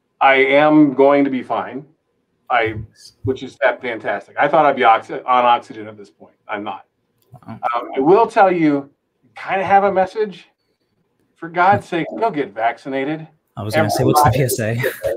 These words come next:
Speaker 1: Like, seriously. So you don't wanna be where I was. Everybody gets that you don't wanna be where I was.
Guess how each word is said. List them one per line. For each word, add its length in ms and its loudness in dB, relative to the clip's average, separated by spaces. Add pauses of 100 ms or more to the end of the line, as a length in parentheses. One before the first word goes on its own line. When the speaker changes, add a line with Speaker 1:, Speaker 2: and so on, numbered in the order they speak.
(140)
Speaker 1:
Like, 120 4 (320)
seriously. 720 0 (120)
So 360 2 (300)
you 120 -8
don't 140 4
wanna 160 4
be 100 -2
where 140 4
I 140 4
was. 360 -14 (220)
Everybody 400 2
gets 260 -2
that 200 -8
you 100 -4
don't 100 2
wanna 140 0
be 80 -10
where 120 -6
I 120 -10
was. 100 -20